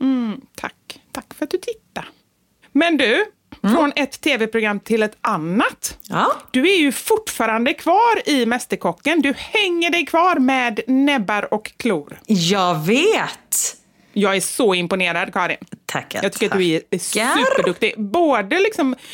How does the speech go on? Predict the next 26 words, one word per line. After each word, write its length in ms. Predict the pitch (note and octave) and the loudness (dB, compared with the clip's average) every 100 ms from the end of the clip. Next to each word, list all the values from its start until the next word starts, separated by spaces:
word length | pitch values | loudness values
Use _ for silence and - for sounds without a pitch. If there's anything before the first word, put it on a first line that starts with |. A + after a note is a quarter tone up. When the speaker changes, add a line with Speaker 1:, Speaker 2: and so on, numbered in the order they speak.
| - - - A#3 C#4 E4 C4 E3+ - - | -20 -20 -4 2 4 4 4 2 -2 -2
Speaker 1:
matlagningsmässigt, 1300 | F3+ D#3+ D#3 D#3+ D#3 F3 E3+ - - F#4+ A4 - - | -2 -2 -2 -6 -6 -6 -6 -6 -2 0 -2 -10 -4
T 180 | D#4+ A#3+ | -2 0
V-mässigt 480 | G#3+ A3+ A#3 G3 | 0 -2 -2 -2
vet 280 | F#3+ - - | -4 -4 -4
jag 100 | G#3 | 0
ju 60 | A3+ | 0
att 100 | A#3 | 0
du 60 | |
är 40 | A#3 | 0
bra. 180 | G3+ F3+ | 0 0
Men 140 | B3+ | -2
liksom, 300 | D4 D4+ C#4 | -2 -2 0
jag 240 | C4 D#4 | 2 2
är 40 | G4+ | 2
ändå 140 | D#4+ | 0
imponerad 640 | C4 C4 C4+ A#3+ F3 F#3+ G3+ | 0 0 0 2 0 0 0
av, 320 | F3+ E3 D#3 | 0 0 0
eh, 340 | F3 E3+ D#3+ D3+ | 0 2 0 -4
du 340 | D#3 E3 A3+ | -12 -6 0
visar 300 | E4+ F4+ C4 | 2 0 0
ju 60 | B3 | -2
skills 600 | - - E4 F#4 - - | -4 0 2 2 -2 -8
som 200 | - A#3+ | -4 -2
jag 160 | G#3 G3+ | 0 -2
inte 180 | F#3 F#3+ | -2 -2
ens 320 | E3+ E3+ | -2 -6